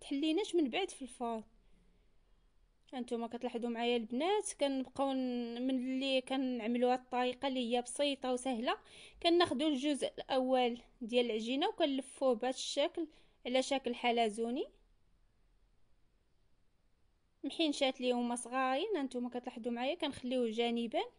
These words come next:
وكندوزو كنلفو الشريط الثاني.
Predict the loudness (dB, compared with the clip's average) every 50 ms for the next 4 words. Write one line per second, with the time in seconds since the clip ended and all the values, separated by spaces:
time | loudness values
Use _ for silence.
0 | _ _ _ _ _ _ _ -10 -4 0 2 4 4 4 2 0 0 0 -2 -2
1 | 0 0 0 0 0 -4 -6 -8 -4 -4 -2 -2 -4 -8 _ _ _ _ _ _
2 | _ _ _ _ _ _ _ _ _ _ _ _ _ -6 -4 -4 -4 -4 -4 -2
3 | 2 4 4 4 4 2 0 -6 -6 -2 0 0 2 0 0 -4 -6